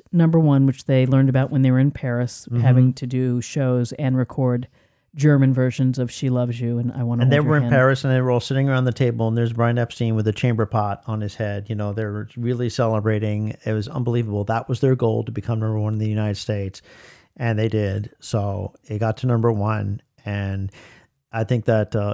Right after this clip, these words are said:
Speaker 2: Capitol, in its wisdom, was really smart in the way they arranged the, uh, their introduction up to the American audience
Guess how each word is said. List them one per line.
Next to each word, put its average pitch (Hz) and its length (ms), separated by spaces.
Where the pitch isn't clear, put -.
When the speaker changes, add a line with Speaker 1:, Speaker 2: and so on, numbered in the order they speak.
Speaker 2:
Capitol, 127 760
in 117 120
its 104 160
wisdom, 113 460
was 101 180
really 131 480
smart 117 480
in 117 120
the 113 100
way 113 200
they 110 600
arranged 113 540
the, 104 480
uh, 98 340
their 123 240
introduction 131 720
up 110 200
to 135 140
the 131 160
American 120 420
audience 143 600